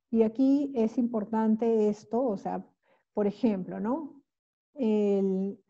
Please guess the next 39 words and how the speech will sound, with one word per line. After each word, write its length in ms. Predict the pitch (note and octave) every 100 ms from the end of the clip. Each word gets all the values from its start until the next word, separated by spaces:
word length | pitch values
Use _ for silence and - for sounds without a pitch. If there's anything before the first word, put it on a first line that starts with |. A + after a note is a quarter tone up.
| -
al 160 | A3+
estudiante 760 | G#3+ - A3+ A#3 C4 B3 D4 - B3
en 420 | A3 G#3 G#3 G#3
esta 260 | B3 A#3 C#4
semana 560 | - A3 G3+ G#3+ A#3
se 160 | C4+ A#3
les 220 | G3 -
ha 100 | G#3+
pedido 340 | A3 G#3 G#3+ A3
diferentes 560 | G#3+ - F#3+ G3 G3 -
productos. 340 | F#3 F3+ G#3
Ellos 240 | A#3+ A#3+
han, 240 | B3 A#3 -
han 120 | A#3 C4
ido 220 | D#4+ B3+
desarrollando, 960 | G3 - F3+ F3 G3 G#3 G3 F#3 C#4 -
¿no? 180 | F#3+ A3
Durante 320 | G#3 F3 F#3+
las 140 | F3
semanas, 640 | - G#3 G#3+ G3+ F#3 F#3+ -
en 140 | A3+
el 80 | A3
marco 500 | G#3+ A3 A3+ A3 G#3
de 140 | F#3+ F#3
estas 360 | - G3 -
experiencias 640 | G3+ - F#3+ F#3+ G3 G#3 G#3
de 60 |
aprendizaje, 920 | G3 A#3 A3 A3+ A#3 B3+ A3 - C4 - - _ _ C4+
ellos 300 | C4 C#4+ C#4+
han 140 | C4+
ido 260 | C4+ C#4 C#4+
desarrollando 920 | C#4 C#4 B3 A#3+ B3 B3 A#3 B3 C4
diferentes 580 | A#3 G#3+ G#3 G#3+ A#3+
productos, 760 | - G3+ G3+ G#3+ F#3+ - F#3+ -
¿no? 180 | B3+ - _ _ _ -
Que 260 | G#3+ G#3+
ha 80 | G#3+
sido 440 | G#3+ - A#3+ A#3+ A#3+
justamente, 840 | A#3+ A3+ A3+ G#3+ G#3+ A3 C#4